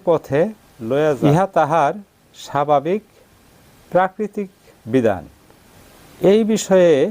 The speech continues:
মানুষকে তাহার ইচ্ছাশক্তি এবং নির্বাচনের অধিকার দেওয়া হইয়াছে।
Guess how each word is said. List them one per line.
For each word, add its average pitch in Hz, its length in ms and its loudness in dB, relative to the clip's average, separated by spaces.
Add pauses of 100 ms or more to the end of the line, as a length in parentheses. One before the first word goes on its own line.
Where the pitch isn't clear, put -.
(560)
মানুষকে 143 580 -2 (140)
তাহার 139 340 0 (920)
ইচ্ছাশক্তি 190 840 -4 (720)
এবং 156 300 0 (920)
নির্বাচনের 196 760 0 (160)
অধিকার 160 380 -2 (100)
দেওয়া 160 240 2 (680)
হইয়াছে। 113 580 -2